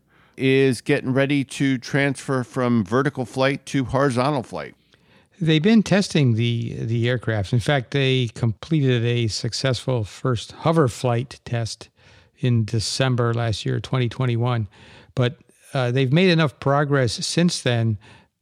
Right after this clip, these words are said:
Speaker 2: that they're, they're making this announcement now that they're pretty confident that they can achieve that goal that, that you mentioned, David, of flying full transition flights by year end twenty twenty-two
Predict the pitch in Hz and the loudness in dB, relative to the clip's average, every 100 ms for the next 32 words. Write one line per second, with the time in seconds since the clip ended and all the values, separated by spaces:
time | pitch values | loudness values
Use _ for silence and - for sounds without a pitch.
0 | _ 226 120 123 123 113 135 123 123 127 | _ -6 0 0 0 -2 0 2 2 2
1 | 127 135 107 123 117 120 120 131 120 127 | 2 2 2 2 2 2 2 0 0 -2
2 | 127 120 117 113 117 113 120 117 104 143 | -2 0 0 0 -2 -2 -2 -4 -2 0
3 | 135 135 139 127 127 120 123 117 123 117 | 0 2 0 0 0 0 -2 -4 -2 -2
4 | 127 117 101 - 139 127 107 95 - - | -2 -2 -2 -2 2 2 0 -6 -16 -20
5 | - - 123 113 - 196 170 120 123 - | -20 -4 -4 -2 0 2 2 0 -2 -8
6 | - 123 - 120 117 - 117 120 120 120 | -6 -6 -2 -2 -2 -2 -4 -2 -2 -2
7 | 113 113 101 _ _ - 131 120 107 - | -4 -6 -8 _ _ -8 -4 -2 -2 0
8 | 131 - 127 123 104 135 - 120 101 - | 0 0 0 0 2 0 0 -2 -4 -4
9 | 113 113 - - - - - - - 123 | -4 -4 -8 -12 -18 -20 -20 -20 -2 0
10 | 120 117 127 147 127 135 127 123 117 - | 2 2 4 4 4 4 2 0 -4 -6
11 | 127 120 110 123 117 104 147 127 | -4 -2 -2 -2 -2 -2 0 0